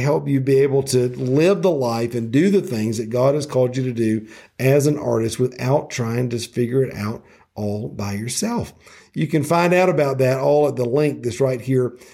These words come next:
in the show notes. And, uh, we would love to see you inside Created to Thrive. And let's make this year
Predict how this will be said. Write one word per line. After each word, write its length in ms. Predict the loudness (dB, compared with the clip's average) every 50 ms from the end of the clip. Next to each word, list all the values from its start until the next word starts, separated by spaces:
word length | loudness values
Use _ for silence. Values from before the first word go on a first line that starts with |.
| -20 _ -4
in 140 | -2 0 0
the 80 | 0 0
show 240 | 0 2 2 4
notes. 400 | 4 4 4 2 2 0 -4 -6
And, 300 | -4 -2 0 0 0 0
uh, 60 | -2 -2
we 160 | 0 2 2
would 120 | 2 2
love 520 | 0 0 0 2 2 2 2 0 -2 -4 -8 -16 -20 -20 _ _ -4
to 80 | -2
see 260 | -2 0 2 2 2
you 320 | 4 2 2 0 0 -2 -4 -2
inside 1000 | 0 2 2 4 2 0 -2 -4 -6 -6 -4 -2 -2 -2 -2 -2 -2 -4 -4 -4
Created 360 | -2 0 2 2 2 0 -2
to 0 |
Thrive. 400 | -2 -2 -2 -2 -2 -2 -2 -2
And 160 | -2 -2 -2
let's 180 | -2 -4 -4 -2
make 220 | -4 -4 -4 -2
this 240 | -2 -4 -4 -2 -2
year 300 | -2 0 0 0 -2 -4